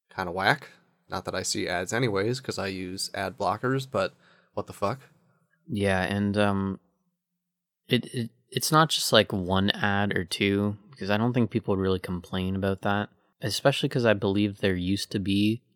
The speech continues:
Speaker 2: one or two ads, but they were more curated, and, like, very curated in a sense that they would have some sort of speedrunning relevance or video game relevance.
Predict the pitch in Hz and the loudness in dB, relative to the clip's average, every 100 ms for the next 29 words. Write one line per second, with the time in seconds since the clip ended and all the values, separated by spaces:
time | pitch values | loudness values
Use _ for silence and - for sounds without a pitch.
0 | _ _ _ _ - 117 113 107 - 117 | _ _ _ _ -6 2 4 2 4 2
1 | 110 110 113 - - 98 95 92 _ _ | 4 2 2 -4 -4 0 0 0 _ _
2 | - 107 107 101 - - - 107 104 104 | -10 -2 2 2 -2 -10 -2 0 2 2
3 | 107 110 110 _ _ _ _ _ _ _ | 0 -4 -6 _ _ _ _ _ _ _
4 | - 113 110 110 90 - 107 101 95 - | -6 -4 -2 -4 -8 0 4 4 2 0
5 | 101 101 98 98 110 104 - 110 98 95 | 2 2 2 0 0 -2 0 0 0 -2
6 | - 98 98 - 98 92 - 104 - 98 | 0 0 0 -4 -4 -4 -4 -4 -2 -2
7 | 90 - 104 101 98 98 98 98 98 101 | -4 -4 -4 -2 0 0 2 2 2 0
8 | 95 - 90 92 101 98 98 95 98 95 | -2 -6 -6 -6 -4 -4 -4 -4 -4 -4
9 | 95 95 | -4 -8